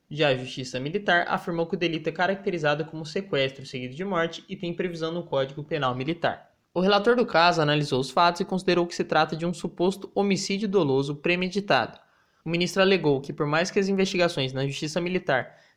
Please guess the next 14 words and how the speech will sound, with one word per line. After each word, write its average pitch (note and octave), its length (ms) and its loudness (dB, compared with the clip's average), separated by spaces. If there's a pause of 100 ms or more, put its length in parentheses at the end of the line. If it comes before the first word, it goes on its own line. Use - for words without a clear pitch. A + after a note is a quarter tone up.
tenham E3 180 2
avançado F#3+ 540 0
mais E3 200 -2
rápido, D#3 400 0 (360)
não F#3+ 100 0
é G3 60 2
possível G3 400 2
retirar E3 420 4
a E3 60 2
competência E3 520 -2
do D3 80 -6
Tribunal D3 380 0
do F3+ 140 2
Júri. C#3+ 340 -2